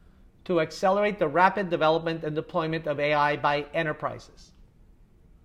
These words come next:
across all industries. Perhaps the best part about A I is that in the near future, the brand will never need to touch each client's data.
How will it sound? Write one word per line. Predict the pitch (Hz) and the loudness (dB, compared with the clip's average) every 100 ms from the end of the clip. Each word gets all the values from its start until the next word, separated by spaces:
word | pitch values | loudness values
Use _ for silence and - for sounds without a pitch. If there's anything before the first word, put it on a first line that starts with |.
| - - | -20 -10
across | 151 147 151 143 | -8 0 0 4
all | 180 | 2
industries. | 196 143 123 - - - - - - - - - - - - - - - - _ - - - - - - - - | 2 -4 -10 -16 -20 -20 -20 -20 -20 -20 -20 -20 -20 -20 -20 -20 -20 -20 -20 _ -20 -20 -20 -20 -20 -20 -20 -6
Perhaps | 170 - 254 269 - | -6 0 2 0 0
the | 175 | -4
best | 143 226 262 262 - | 0 4 4 2 -2
part | 165 135 - | 2 2 0
about | 151 139 139 143 | -2 0 0 0
A | 156 143 | 2 2
I | 127 127 135 - - - - | 2 -2 -10 -18 -20 -20 -6
is | 175 165 | -4 4
that | 175 170 190 | 4 4 2
in | 185 | 0
the | 180 | 2
near | 208 269 | 0 0
future, | - 214 214 135 117 - - - - - | 0 -2 0 -4 -10 -14 -20 -20 -20 -6
the | 170 | -2
brand | 160 185 196 190 | 2 6 6 4
will | 170 170 | 0 0
never | 175 202 220 226 | 0 2 4 2
need | 208 208 | 2 -2
to | 190 | -4
touch | - 180 160 - - | -2 0 0 -2 -6
each | 185 185 - - | -4 -4 -6 -10
client's | 185 165 156 160 - | -2 -2 -2 -4 -8
data. | 123 143 139 | -2 0 0